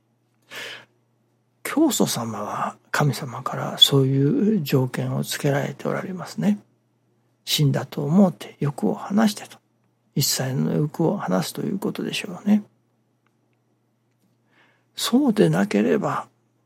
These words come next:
本当の意味においての神様のお役には立てないということですね。ですから、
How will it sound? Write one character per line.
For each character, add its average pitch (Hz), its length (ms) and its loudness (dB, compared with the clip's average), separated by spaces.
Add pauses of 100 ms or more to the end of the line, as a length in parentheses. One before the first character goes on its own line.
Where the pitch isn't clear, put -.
(220)
本 160 260 6
当 156 240 6
の 160 160 6
意 156 80 4
味 156 140 4
に - 120 4
お 160 140 4
い 175 60 -2
て - 120 -2
の - 220 2 (140)
神 139 220 0
様 131 300 -2
の 139 220 0
お 165 100 2
役 156 300 2
に 156 80 2
は 165 120 4
立 - 280 -6
て 202 60 2
な - 120 4
い 160 100 0
と - 140 -4
い 73 120 0
う 71 60 -4
こ - 140 -10
と - 140 -10
で - 80 -12
す - 160 -6
ね。 202 180 0 (2500)
で 143 80 4
す - 100 2
か 127 120 -6
ら、 311 640 -4